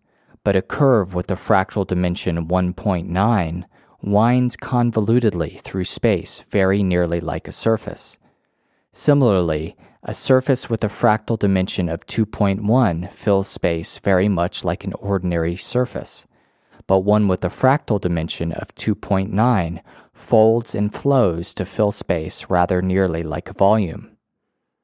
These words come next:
Okay, so that hopefully describes a little bit of, of what I was trying to capture there, of saying that fractals have this, can, can have a non-integer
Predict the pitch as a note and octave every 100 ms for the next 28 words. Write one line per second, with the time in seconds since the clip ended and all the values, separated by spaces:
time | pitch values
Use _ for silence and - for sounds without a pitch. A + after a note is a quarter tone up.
0 | _ _ _ _ _ _ _ _ _ _
1 | _ A#2 F2+ - G#2 A2 A2 - - _
2 | _ - B2 - G#2 G2+ F#2+ F#2 - _
3 | _ - - B2 A2 G#2 G2+ G2+ G2 G2+
4 | F#2 F2 F#2+ F#2+ G2 F#2+ F2+ F2 - G2
5 | F#2 F#2 - G2+ F#2+ - E2+ F2 F2 E2+
6 | F2 - F#2 F2 E2+ D#2+ _ _ _ _
7 | _ - G#2+ G#2 G#2+ F#2 G#2 G2 F#2+ -
8 | - - _ _ A#2 F2+ - - _ _
9 | _ _ _ _ _ _ A#2 G#2 - A2+
10 | G#2 A2 G2 G2 G#2 G#2+ G#2+ G2 G#2 F#2+
11 | - F#2+ F2+ F2